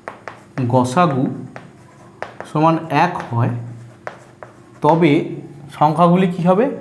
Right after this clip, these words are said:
সংখ্যাগুলি পরস্পর মৌলিক হবে।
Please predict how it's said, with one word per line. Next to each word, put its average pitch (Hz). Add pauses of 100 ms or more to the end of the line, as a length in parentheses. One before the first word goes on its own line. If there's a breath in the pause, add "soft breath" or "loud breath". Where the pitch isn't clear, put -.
(160)
সংখ্যাগুলি 165 (4000)
পরস্পর 147
মৌলিক 143
হবে। -